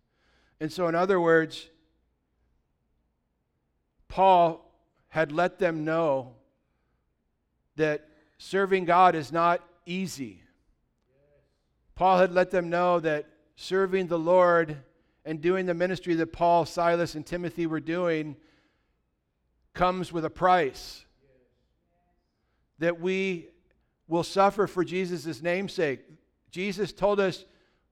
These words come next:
we would have persecution here for his namesake, that we would have much tribulation.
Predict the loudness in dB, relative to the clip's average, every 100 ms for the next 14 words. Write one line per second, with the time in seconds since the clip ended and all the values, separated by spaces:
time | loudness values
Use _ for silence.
0 | -4 -2 0 0 0 -2 0 -2 -2 -10
1 | -10 -8 -8 -8 -8 -10 -14 _ _ _
2 | _ _ _ _ -6 -4 -4 -4 -4 -4
3 | -4 -4 -4 -2 0 0 2 2 0 -8
4 | -8 -4 -4 -4 -2 0 2 2 2 0
5 | -8 -12